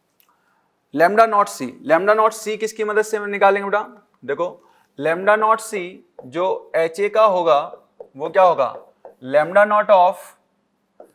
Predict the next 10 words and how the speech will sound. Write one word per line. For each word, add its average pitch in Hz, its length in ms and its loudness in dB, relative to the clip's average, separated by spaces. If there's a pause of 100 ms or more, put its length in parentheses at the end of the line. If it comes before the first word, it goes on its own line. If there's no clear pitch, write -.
(720)
एच 185 360 2 (1600)
सी - 280 -10
एल 170 160 2 (880)
जो 151 200 -6
स्ट्रॉन्ग 196 320 2
इलेक्ट्रोलाइट 202 440 2
है, 220 100 -2 (380)
ठीक 143 120 -8
है 190 60 -4
ना। 175 160 -4